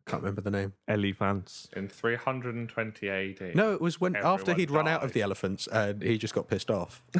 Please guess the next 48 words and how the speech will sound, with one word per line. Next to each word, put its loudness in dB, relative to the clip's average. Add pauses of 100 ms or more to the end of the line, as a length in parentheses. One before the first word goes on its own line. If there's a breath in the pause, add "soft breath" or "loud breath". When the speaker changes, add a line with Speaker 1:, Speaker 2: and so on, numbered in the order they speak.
(140)
Speaker 3:
<laughs> 0
Speaker 1:
So 4 (140)
he 0
killed 2 (580 soft breath)
everybody. 2 (260 loud breath)
Speaker 3:
That 4
was, -4
that 0
was 0
actually 0
on 2
Time 0
Commanders. -2 (280)
Speaker 1:
Was 2
it? 4 (140)
Speaker 3:
I 6
remember 0
that 0
specific -4
battle. -2 (580)
Speaker 1:
Hmm. 6 (260)
Speaker 3:
After 2
he'd -2
crossed 0
the, 2
um, -2
Speaker 1:
That 6
might 2
be 0
where 2
I'm 0
Speaker 3:
crossed 2
the 4
Speaker 1:
remembering 2
it -4
Speaker 3:
mountains, 0
Speaker 1:
from. 0
Speaker 3:
all 2
the 2
elephants -2
were 0
all 0
doomed. -4 (580)
And -2
then 0
it 0
was 0
like, 0